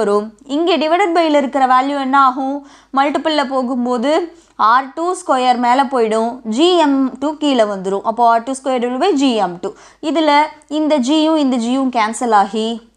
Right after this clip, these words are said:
எம் ஒன் divided by எம் டூ into ஆர் டூ ஸ்கொயர் divided by ஆர் ஒன் ஸ்கொயர்னு வரும். இப்போ நமக்கு இதுக்கெல்லாம் வேல்யூ தெரியுமா? எம் ஒன் வந்து டூ, எம் டூ வந்து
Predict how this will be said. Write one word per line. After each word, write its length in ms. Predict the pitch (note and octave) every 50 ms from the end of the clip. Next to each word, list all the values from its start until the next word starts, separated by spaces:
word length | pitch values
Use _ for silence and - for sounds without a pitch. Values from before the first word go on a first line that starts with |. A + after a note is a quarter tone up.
| - G#3 A3+ A#3
எம் 120 | A#3+ B3 C4 C#4 D#4+
ஒன் 100 | F4 F4 D4+
divided 260 | D4 C4 A#3+ A3+ A3 G#3+
by 80 | A#3 A3 G#3 G3 G3+
எம் 100 | G3 G3+ G3+ G3 -
டூ 80 | C4 C4+ C4 - - - - - _ - D4+ D#4+
into 240 | D#4 C#4 B3+ D4 C#4+ D4 C#4+ - A#3+ B3
ஆர் 140 | C4+ C#4 C4+ -
டூ 80 | F4+ F4+ F4+
ஸ்கொயர் 280 | - E4+ C#4 C#4 C#4 C4 B3
divided 240 | A#3 A3 G#3 G#3 G3+ B3
by 60 | C4+ C#4 B3 A3
ஆர் 140 | G#3+ A3 A3+ A3+
ஒன் 100 | A#3+ B3 A#3+
ஸ்கொயர்னு 480 | - - G3+ F3+ F3+ G3 G3+ A3 A#3+ G#3+
வரும். 200 | F#3 F3+ E3+ - - _ _ - _ _ - F4+
இப்போ 160 | E4 E4 F#4+ F4+ F#4
நமக்கு 260 | F4+ F4+ F4+ D4+ F4+ D4+
இதுக்கெல்லாம் 400 | E4 C#4+ F4 F4 F4+ F4+ F4 E4+
வேல்யூ 260 | E4+ E4+ F4 F4 F4+ F4+ C#4 E4+
தெரியுமா? 360 | E4+ D#4+ E4 D#4+ E4 E4 D#4+ C4+ A#3 - - - _ - A#3+ B3+ C4
எம் 100 | C4 C4+ C4+ C#4+
ஒன் 100 | D4 C#4+ C#4 C4+
வந்து 200 | C4+ B3+ A#3+ C4+ B3 A#3 - D#4+
டூ, 80 | F4+ G4+ A4+ A#4 A#4 - - _ _ _ _ - B3 B3+ C4+
எம் 120 | C#4+ D4 C#4+ C4+
டூ 80 | D#4+ D#4+ D#4 C#4+ C#4
வந்து 240 | C4+ B3+ B3+ A#3+ A#3+